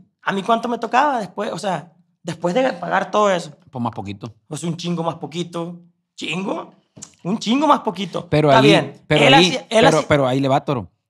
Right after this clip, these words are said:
Speaker 2: Usted se equivocó al pagar igual.
Speaker 1: Exactamente.
Speaker 2: Ahí no es pedo de Ricardo.
Speaker 1: Y, eh, no, no, no, yo sé que no, y por eso le digo, no me estoy quejando. Y hasta la fecha hemos llegado hasta aquí de esa manera y no me quejo, gracias a Dios me ha ido bien.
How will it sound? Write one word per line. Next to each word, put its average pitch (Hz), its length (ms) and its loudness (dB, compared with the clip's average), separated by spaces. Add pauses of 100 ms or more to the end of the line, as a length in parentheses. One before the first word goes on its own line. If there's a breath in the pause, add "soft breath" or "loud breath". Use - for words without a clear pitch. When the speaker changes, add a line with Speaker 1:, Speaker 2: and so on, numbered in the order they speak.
Speaker 2:
Usted 139 680 -2 (200)
se - 120 -12
equivocó 110 400 -6
al 131 100 -2
pagar 110 300 -6
igual. 101 360 -8 (260)
Speaker 1:
Exactamente. 208 800 4
Speaker 2:
Ahí - 60 4
no 160 80 4
es 165 60 0
pedo 143 200 2
de 131 100 2
Ricardo. 113 280 -2
Speaker 1:
Y, 262 80 4
eh, 226 160 2
no, 269 160 4
no, 277 80 2
no, 262 120 2
yo 208 120 -2
sé 240 120 -8
que 247 100 -4
no, 254 120 4
y 285 40 2
por 233 140 -4
eso 262 120 -4
le 240 60 -2
digo, 269 220 -2
no 208 80 -2
me 233 60 -4
estoy 240 180 -8
quejando. 247 560 0 (500)
Y - 160 -6
hasta - 220 -2
la 196 80 2
fecha 190 260 -2
hemos 247 160 0
llegado 220 200 4
hasta 226 160 -2
aquí 185 180 -6
de 220 60 -2
esa 247 100 -2
manera 226 340 0
y 214 100 -6
no 190 120 -2
me 254 100 -2
quejo, 285 300 -4
gracias 220 260 -4
a - 20 -4
Dios 226 120 -2
me 233 100 2
ha 226 80 4
ido 240 160 0
bien. 220 340 0